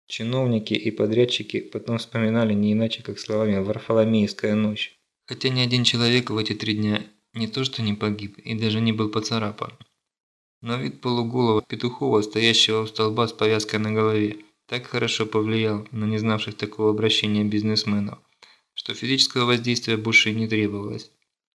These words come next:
Достаточно было одного появления в комнате для допросов Балка с парой страхолюдного вида казаков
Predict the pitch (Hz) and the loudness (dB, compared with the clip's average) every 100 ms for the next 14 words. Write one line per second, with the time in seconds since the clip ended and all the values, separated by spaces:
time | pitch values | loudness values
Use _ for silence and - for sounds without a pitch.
0 | _ _ _ _ _ _ _ _ _ 123 | _ _ _ _ _ _ _ _ _ -14
1 | 131 127 160 147 135 135 131 127 120 123 | -8 -2 4 4 4 2 2 2 4 2
2 | 120 120 117 117 123 117 110 - 120 113 | 2 2 0 2 2 2 0 -2 -2 0
3 | 107 104 107 107 107 117 110 107 104 117 | 0 0 0 2 0 0 0 0 2 2
4 | 110 107 107 - - 110 107 104 110 - | 2 0 -8 -10 -6 -2 -2 -4 -8 -4
5 | 110 110 107 107 107 107 107 104 110 110 | -2 0 0 0 -2 -2 -2 0 2 2
6 | 107 107 - | 0 -4 -12